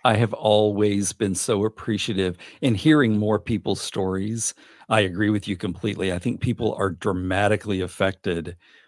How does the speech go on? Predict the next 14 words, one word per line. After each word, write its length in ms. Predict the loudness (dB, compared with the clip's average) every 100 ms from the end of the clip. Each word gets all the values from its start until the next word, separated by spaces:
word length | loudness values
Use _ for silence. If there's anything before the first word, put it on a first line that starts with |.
| _
when 580 | -6 -2 -2 -2 -4 -8 _ -16 -16 _
they 220 | 0 0
have 220 | 2 -2 -2
to 80 | -4
wait. 260 | -2 -2 -2
They 100 | 0
don't 240 | 0 -2
find 260 | -2 -2 2
out 260 | 2 2
until, 260 | -2 -8 -2
you 120 | 2
know, 80 | 2
I 60 | 0
can't, 300 | -2 -6